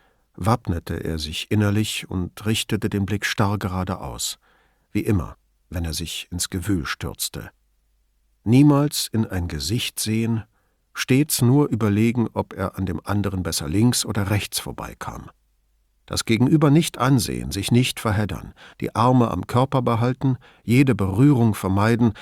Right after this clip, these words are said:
einfach nur durch die anderen hindurch nach Hause schweben. Er hielt unwillkürlich die Luft dabei so lange an, wie er nur konnte,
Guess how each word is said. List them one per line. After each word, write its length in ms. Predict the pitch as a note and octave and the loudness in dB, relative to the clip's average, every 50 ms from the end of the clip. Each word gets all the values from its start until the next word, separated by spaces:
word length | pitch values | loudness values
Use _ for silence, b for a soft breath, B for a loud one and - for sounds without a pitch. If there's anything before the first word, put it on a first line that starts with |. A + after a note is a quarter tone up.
| B B | B B
einfach 480 | B - A#2+ D3+ D#3+ - D#3 C3 - - | B 0 0 0 2 2 0 -2 0 0
nur 300 | G#2+ A2 B2 C3 C3 B2+ | 2 4 4 4 4 2
durch 400 | B2 - A#2+ B2+ D3 C#3+ - - | -2 -2 -2 0 0 0 0 -2
die 200 | - G#2 - - | -4 -6 -6 -4
anderen 440 | - G#2 A#2 B2 A2 G#2+ A2 G#2 F#2+ | -2 0 2 2 2 0 -2 -2 -2
hindurch 680 | D#2+ F#2+ F2+ F2 F#2+ G#2 G#2 G2+ G#2+ - - - - _ _ _ _ | -2 -2 -4 -4 -2 -4 -2 -2 -4 -6 -6 -10 -12 _ _ _ _
nach 180 | - F#2+ F2+ - | -6 -6 -4 -4
Hause 340 | E2 D2+ C#2+ C2+ - - C#2 | -4 -6 -4 -6 -6 -8 -8
schweben. 500 | - - - C#2+ C#2 A#1 - - - - - _ _ _ _ _ _ _ _ _ _ _ _ _ _ _ _ _ _ _ _ _ _ _ _ _ _ _ _ _ _ _ _ _ _ _ - | -10 -10 -8 -10 -10 -10 -12 -14 -18 -18 -20 _ _ _ _ _ _ _ _ _ _ _ _ _ _ _ _ _ _ _ _ _ _ _ _ _ _ _ _ _ _ _ _ _ _ _ 0
Er 80 | A2 G#2+ | 2 2
hielt 280 | G#2+ C#3 D3 C3 - | 4 4 4 2 0
unwillkürlich 720 | - - C3 B2+ A2 G2+ F#2 F2+ - - G2+ F#2+ F#2 F#2 - | 0 2 4 4 4 4 2 -2 -4 -4 -2 -2 -2 -4 -4
die 100 | - F2+ | -4 -2
Luft 300 | F#2+ G#2+ A2+ - - - | 0 0 -2 -2 -4 -6
dabei 240 | A2 - - E2 E2+ | -6 -4 -4 -4 -2
so 160 | F2+ A2+ A#2 | 0 0 2
lange 360 | A2 G#2+ G#2+ A2+ A2 A2 - | 2 2 2 2 0 0 -2
an, 240 | - G2+ G#2 G#2 G2 | -2 -2 0 0 0
wie 140 | G#2+ G2+ G2 | -2 -4 -4
er 120 | - F#2+ | -4 -4
nur 220 | G2 F#2+ F#2+ F#2 - | -2 -2 -2 -4 -6
konnte, 440 | - - F#2+ E2 C2 - - - | -6 -6 -6 -6 -8 -10 -14 -16